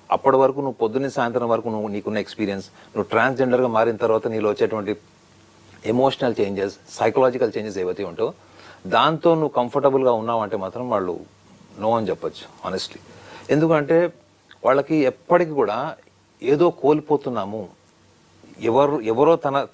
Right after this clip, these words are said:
ఎవరు వెనుక వీళ్ళు పడుతుంటారు. కానీ వాళ్ళు, వాళ్ళ వీళ్ళతో ఉన్నా కానీ ఇది ఈ రోజు ఉంది, రేపు ఉంటుందా లేదా తెలియదు.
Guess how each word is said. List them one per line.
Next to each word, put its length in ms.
ఎవరు 240
వెనుక 220
వీళ్ళు 180
పడుతుంటారు. 400
కానీ 180
వాళ్ళు, 240
వాళ్ళ 220
వీళ్ళతో 300
ఉన్నా 320
కానీ 360
ఇది 140
ఈ 140
రోజు 240
ఉంది, 260
రేపు 200
ఉంటుందా 280
లేదా 160
తెలియదు. 340